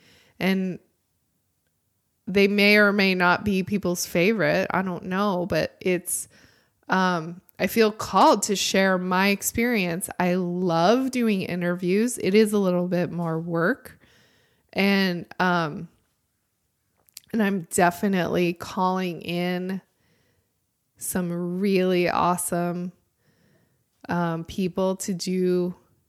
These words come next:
to do the podcast in twenty twenty. And it's, I know that's gonna happen, but I also know that this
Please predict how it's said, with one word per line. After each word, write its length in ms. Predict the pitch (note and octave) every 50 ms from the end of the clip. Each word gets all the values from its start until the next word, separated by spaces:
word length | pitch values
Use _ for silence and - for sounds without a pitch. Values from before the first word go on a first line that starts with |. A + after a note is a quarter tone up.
| _ _ _ _ _ _ _ _ _ _ _ _ -
to 220 | - - - G3
do 320 | E3+ F3 F3+ - F#3+ F#3 F#3+
the 100 | F3 F3+
podcast 800 | - - F3+ E3+ F3 F#3 - G#3 F#3 G3 A3+ A#3+ - - - -
in 400 | - - F3+ F#3+ F#3+ G3 F#3+ F#3
twenty 360 | - - F#3+ F#3 F#3 F#3 F3+
twenty. 600 | - - F#3 E3 E3+ E3+ F3 G3 A#3+ C#4 - _ _ _ - - - - - _ _ -
And 680 | - G3 G3 F#3+ G3 G3 G3 G3 G3 G3 G3+ G3+ G#3+ G#3 _ _ _ _ _ _ _ -
it's, 560 | - F#3 F#3+ F#3+ - - - - - - _ _ _ _ _ _ _ _ _ - -
I 160 | G3 G3+ G3
know 380 | G3 G3+ G3 F#3+ F3+ F#3 F#3 F#3
that's 260 | F#3 F3+ F#3 - -
gonna 220 | - F#3+ F#3 F3+
happen, 420 | E3 F3 E3 E3 E3+ - A3 A#3 A#3+
but 160 | A3+ G#3 G3
I 80 | F#3
also 420 | - - F3 F3+ F#3 F#3 - A3 G3
know 460 | G3 G3 G3 G3 G3 G3 G#3+ A3+ G#3+
that 360 | F#3+ F#3 E3 - E3 F#3 -
this 580 | - F#3 F#3+ G3 G3 - - - - - -